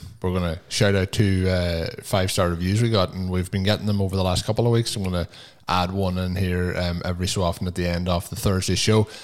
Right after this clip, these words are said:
Shout out to Frank Duffy, and, uh, he's put in his Twitter handle as his review name, so it's at Frank underscore Duffy. Um, on this actual review, he's starting with the most important and then dot, dot, dot, but it is Fantasy Football Podcast Anywhere. I listen to a couple of shows,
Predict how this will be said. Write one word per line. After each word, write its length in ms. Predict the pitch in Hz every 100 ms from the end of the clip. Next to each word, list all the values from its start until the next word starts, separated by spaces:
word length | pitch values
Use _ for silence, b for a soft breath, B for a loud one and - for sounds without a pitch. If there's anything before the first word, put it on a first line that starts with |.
| B B
Shout 240 | 151 135
out 160 | 127 123
to 300 | 131 123 117
Frank 640 | - - 117 110 113 85
Duffy, 460 | 87 104 - 117 107
and, 220 | 92 90
uh, 160 | 90 85
he's 180 | 101 -
put 140 | 98
in 80 | 92
his 80 | -
Twitter 240 | 98 95
handle 420 | 104 90 92 85 85
as 300 | 85 90 -
his 440 | 92 87 85 - -
review 460 | 85 82 87 101 101
name, 260 | 107 104
so 140 | 107 85
it's 120 | - -
at 220 | 90 -
Frank 380 | - 98 90 -
underscore 480 | 95 90 - 95 82
Duffy. 440 | 101 - 107 95 B B B -
Um, 400 | 95 90 87 - B B B -
on 320 | 117 117 120 -
this 320 | 104 110 117
actual 280 | 117 - 113
review, 360 | 101 101 101
he's 180 | 95 92
starting 320 | - 101 98
with 140 | 98 -
the 60 |
most 340 | 95 98 92 -
important 600 | 87 92 92 107 104 95
and 120 | 90
then 200 | 87 85
dot, 260 | 90 85 -
dot, 240 | 85 -
dot, 300 | 87 87 -
but 80 | 92
it 100 | 90
is 220 | 90 87
Fantasy 560 | - - 95 98 98 95
Football 400 | 98 - 90 87
Podcast 600 | 92 85 - 90 85 -
Anywhere. 320 | 110 110 107
I 60 | 95
listen 240 | 98 -
to 60 | -
a 40 |
couple 280 | - 95 87
of 40 |
shows, 400 | - 95 87 85